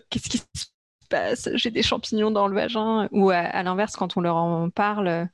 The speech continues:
si, euh, une copine, que ce soit pour une fille ou un mec, leur dit, « Ah, j'ai une mycose », c'est pas dire, « Ah, c'est dégueu », enfin, qu'ils aient entendu le mot une fois, même s'ils ont oublié tout le jeu, je pense que c'est déjà <laughs> quelque chose qu'ils diront, « Ah, ça existe, j'ai déjà entendu parler de ce truc, je crois qu'il y avait une défense, je sais plus ce que c'est. »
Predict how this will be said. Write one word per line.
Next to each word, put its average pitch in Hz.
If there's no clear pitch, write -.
si, -
euh, 175
une 175
copine, 202
que -
ce -
soit 180
pour 180
une 180
fille -
ou 190
un 180
mec, 196
leur 175
dit, « 180
Ah, 196
j'ai 196
une 175
mycose », 180
c'est -
pas -
dire, « -
Ah, -
c'est -
dégueu », 190
enfin, 180
qu'ils 208
aient 220
entendu 220
le 214
mot 202
une 214
fois, 220
même 202
s'ils 190
ont 190
oublié 185
tout -
le 196
jeu, 226
je -
pense -
que -
c'est 254
déjà 220
<laughs> -
quelque -
chose -
qu'ils -
diront, « 190
Ah, -
ça -
existe, 185
j'ai 196
déjà 196
entendu 185
parler 190
de -
ce -
truc, -
je -
crois -
qu'il -
y 196
avait 254
une 208
défense, 220
je 247
sais -
plus -
ce -
que 233
c'est. » 247